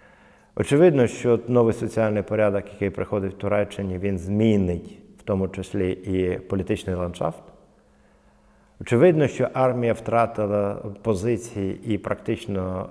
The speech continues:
е, на сьогодні є розгромленою. І,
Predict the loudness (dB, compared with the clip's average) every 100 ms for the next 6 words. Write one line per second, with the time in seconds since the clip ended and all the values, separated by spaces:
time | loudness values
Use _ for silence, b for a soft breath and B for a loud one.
0 | -6 -2 -2 -2 0 0 0 0 0 2
1 | 0 2 2 2 -2 -4 -8 -10 -14 -18
2 | -20 -10 -6 -4